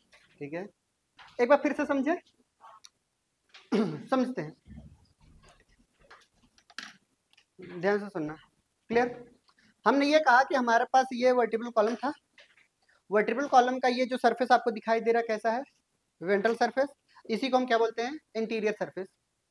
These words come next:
ये ventral surface के बाद हमारे पास पीछे की तरफ जो नजर नहीं आ रही आपको, वो क्या कहलाएगा, डोर्सल surface। ये dorsal surface का दूसरा नाम क्या है, Posterior surface। अभी तक हम longitudinal सेक्शन अगर हम cut कर रहे थे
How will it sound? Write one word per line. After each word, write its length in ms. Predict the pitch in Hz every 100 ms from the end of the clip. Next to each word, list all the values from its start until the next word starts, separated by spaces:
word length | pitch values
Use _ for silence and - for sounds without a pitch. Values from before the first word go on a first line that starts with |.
| _ _ _ _ _ -
ये 180 | 202 285
ventral 300 | 262 247 277
surface 420 | 269 240 262 262
के 120 | - 254
बाद 280 | 240 240
हमारे 300 | 247 240 233
पास 140 | 240 247
पीछे 240 | - 208 247
की 80 | 233
तरफ 180 | 240
जो 100 | 220 233
नजर 240 | 208 233
नहीं 260 | 208 196 269
आ 80 |
रही 160 | 226 226
आपको, 240 | 214 208 226
वो 80 | 220
क्या 160 | 226
कहलाएगा, 440 | 220 220 226 220 254 - _ _ -
डोर्सल 500 | 165 190 185 233 233 226
surface। 380 | 247 233 269 277 _ _ _ 214
ये 80 | 202
dorsal 300 | 214 208 254
surface 300 | 247 254 240
का 80 |
दूसरा 260 | 226 226 240
नाम 160 | 240 240
क्या 160 | 240
है, 80 | 247 294 _ _ _ _ -
Posterior 420 | 226 226 220 202
surface। 340 | 208 143 - 170 _ _ _ _ _ _ - -
अभी 180 | 208 294
तक 140 | 294
हम 80 | 294
longitudinal 500 | 294 254 285 269 254 277
सेक्शन 240 | 262 269
अगर 180 | 262 269
हम 100 | 269
cut 140 | 262 262
कर 120 | 262
रहे 200 | 247 240
थे 160 | 240 294